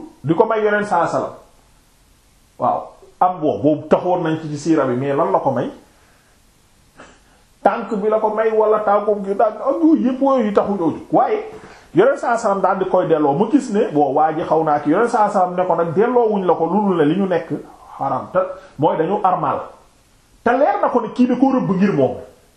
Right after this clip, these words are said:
Loolu moo tax. Xam nga ku, ku armal, borom bi nee na bokk na li leen teral. Yéen ñi gëm yàlla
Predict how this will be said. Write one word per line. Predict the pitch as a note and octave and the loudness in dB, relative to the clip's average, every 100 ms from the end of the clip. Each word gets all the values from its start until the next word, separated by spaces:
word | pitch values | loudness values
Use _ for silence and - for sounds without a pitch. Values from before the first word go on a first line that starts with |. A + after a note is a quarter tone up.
| _ _ | _ _
Loolu | B2+ A3 | 0 2
moo | B3 E3+ | 2 -2
tax. | - - - - _ _ _ _ _ _ _ _ _ _ _ - | -4 -12 -18 -20 _ _ _ _ _ _ _ _ _ _ _ -4
Xam | G#3 D#4+ | -2 0
nga | D#4 - | -2 -2
ku, | B3 - | -4 -4
ku | - C#4 | -2 0
armal, | C#4 A#3+ F3 - - - _ _ _ _ _ _ _ _ | 0 0 -4 -4 -10 -20 _ _ _ _ _ _ _ _
borom | B2 F3 A#3 | 0 0 0
bi | D4+ | 0
nee | C4+ | 0
na | A#3+ G#3+ | 2 2
bokk | F#3+ G#3+ G#3+ | 0 0 0
na | F#3+ | 0
li | G3+ | 2
leen | A#3+ B3+ B3+ | 2 0 0
teral. | F#3 - - - - _ - | -4 -4 -12 -20 -20 _ 0
Yéen | G3 C4 | 2 4
ñi | B3 G#3 | 4 4
gëm | B3+ | 4
yàlla | A3+ F#3+ G#3 | 2 0 -2